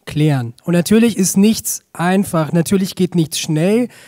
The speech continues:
natürlich malen alle Mühlen langsam und natürlich wollen alle nur das Beste.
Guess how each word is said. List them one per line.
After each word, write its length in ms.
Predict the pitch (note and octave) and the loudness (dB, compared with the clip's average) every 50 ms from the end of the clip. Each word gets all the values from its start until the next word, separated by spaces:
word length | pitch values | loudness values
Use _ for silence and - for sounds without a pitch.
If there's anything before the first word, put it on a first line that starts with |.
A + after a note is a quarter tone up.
| - _ | -12 _
natürlich 540 | - F3+ E3+ - G3+ G#3+ G3+ G#3 G3+ - - | -4 -4 -2 2 2 2 4 2 2 0 0
malen 260 | F#3+ F3+ F3+ F#3 F3+ | 0 2 2 2 2
alle 200 | E3 D#3+ F#3 G3 | 2 0 2 2
Mühlen 300 | F#3+ F#3 F3+ F3 E3+ E3 | 4 6 6 6 6 6
langsam 460 | D#3+ E3 E3+ G3 A3+ G#3+ G#3+ A3 G#3 | 6 4 2 0 0 0 0 0 0
und 80 | G3+ F#3 | 0 0
natürlich 480 | F3+ F3+ F3 - G3+ G3 F#3 F3 - D#3+ | 0 0 0 0 0 0 0 -2 -2 0
wollen 200 | F3+ F3+ F3 E3+ | 0 0 0 0
alle 200 | E3 E3+ F3 F3+ | 0 2 2 4
nur 120 | E3+ D#3+ | 4 2
das 160 | D3+ D#3 - | 2 0 -2
Beste. 480 | - - E3+ F#3 - - - G3+ A3 | -2 0 0 0 0 0 0 0 0